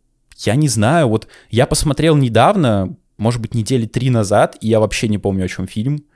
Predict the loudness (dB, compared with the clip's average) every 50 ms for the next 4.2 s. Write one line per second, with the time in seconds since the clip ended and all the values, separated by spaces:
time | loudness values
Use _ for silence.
0 | _ _ _ _ _ _ _ -8 -4 0 0 0 2 0 0 0 0 0 -2 -4
1 | -6 -8 -8 -10 _ -6 -6 -4 -2 -2 -2 -4 -4 -6 -8 -10 -12 -14 _ _
2 | _ _ _ _ _ _ _ _ _ _ 0 0 0 0 0 -2 -2 -2 -2 -4
3 | -4 -2 0 0 0 0 0 0 0 0 0 0 -2 -2 0 -2 -2 -2 -2 -2
4 | -2 -2 -2